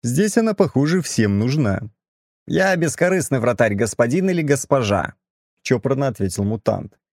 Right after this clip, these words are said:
«Я никого не пропускаю через эти врата и не могу сделать для вас исключение». Я устало посмотрел на него. Настроение и так было не слишком хорошим, а после пяти минут препирательств с этим дегенератом оно испортилось окончательно.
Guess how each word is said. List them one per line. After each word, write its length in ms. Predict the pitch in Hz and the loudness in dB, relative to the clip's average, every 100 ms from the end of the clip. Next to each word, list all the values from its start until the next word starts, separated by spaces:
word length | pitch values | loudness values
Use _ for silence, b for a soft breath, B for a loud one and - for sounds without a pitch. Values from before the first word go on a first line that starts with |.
| _ _ | _ _
«Я 160 | - 202 | 0 0
никого 360 | 196 165 175 | 2 2 2
не 120 | 160 135 | 0 0
пропускаю 560 | 131 - 127 180 190 | 0 0 0 2 2
через 280 | 165 175 139 | 0 0 0
эти 220 | 151 139 | 0 0
врата 460 | 147 147 156 - 175 | 0 0 0 0 0
и 140 | - | 0
не 120 | 165 | 0
могу 300 | 180 180 202 | 0 0 0
сделать 400 | 185 147 180 180 | 0 0 0 0
для 180 | 151 151 | 0 2
вас 240 | 156 170 - | 2 0 -2
исключение». 960 | 147 - 160 - 117 104 104 101 98 - _ _ _ _ _ _ | -4 -2 -4 0 0 2 0 0 -4 -8 _ _ _ _ _ _
Я 180 | - 101 | -2 0
устало 400 | 139 147 143 135 | 0 0 0 0
посмотрел 680 | 127 117 - 123 - 104 98 | 0 -4 -4 -4 -2 -2 -2
на 100 | 95 | -2
него. 400 | 98 92 92 85 - _ _ _ _ - | -4 -4 -4 -8 -12 _ _ _ _ -4
Настроение 580 | 135 - 190 214 208 202 | -2 0 0 2 2 0
и 20 | |
так 280 | - 254 180 | 0 0 2
было 220 | 117 110 | 2 2
не 140 | 107 | 0
слишком 480 | 104 113 101 - 104 | 0 -2 -2 -2 -4
хорошим, 800 | 92 117 131 110 - 90 - - _ | -2 0 0 -2 -4 -8 -10 -14 _
а 180 | - 104 | -2 -2
после 260 | 101 107 110 | 0 -2 -2
пяти 240 | 101 - | -2 -2
минут 300 | 110 110 98 | -2 -2 -2
препирательств 800 | - 101 107 104 160 - 110 - | -4 -2 0 0 0 0 -4 -2
с 40 | |
этим 320 | 110 - 107 95 | -4 -2 -2 0
дегенератом 800 | 104 101 120 123 107 95 98 101 | 0 0 2 2 2 0 0 0
оно 180 | 160 | 0
испортилось 680 | 226 - 214 190 - 208 190 | 0 0 0 0 -2 -2 0
окончательно. 1080 | 202 - 202 185 - 135 101 - 98 95 - | 0 2 0 0 0 0 0 -2 -6 -6 -8